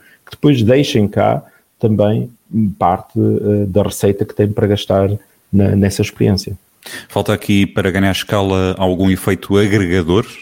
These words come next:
Speaker 2: eh, que
Speaker 1: Claro.
Speaker 2: vá além deste, deste esforço, desta vontade, que se, também vai ser mais sublinhada em anos de eleições, por exemplo, p-, para não dizer noutras, noutras épocas, de cada município se promover,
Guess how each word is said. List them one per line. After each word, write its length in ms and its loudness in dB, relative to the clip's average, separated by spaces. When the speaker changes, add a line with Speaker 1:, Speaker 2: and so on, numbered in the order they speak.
Speaker 2:
eh, 680 -10
que 100 -2
Speaker 1:
Claro. 120 0
Speaker 2:
vá 160 2
além 340 2
deste, 520 0
deste 440 -2
esforço, 580 -2
desta 320 -2
vontade, 640 -2
que 60 -14
se, 240 -8
também 220 0
vai 160 -2
ser 200 -2
mais 320 0
sublinhada 600 -2
em 120 -2
anos 200 -2
de 60 -4
eleições, 440 0
por 160 -6
exemplo, 340 -4
p-, 160 -14
para 120 -6
não 120 -4
dizer 260 -4
noutras, 400 -4
noutras 320 -4
épocas, 320 -2
de 140 -4
cada 360 0
município 840 0
se 200 -4
promover, 580 0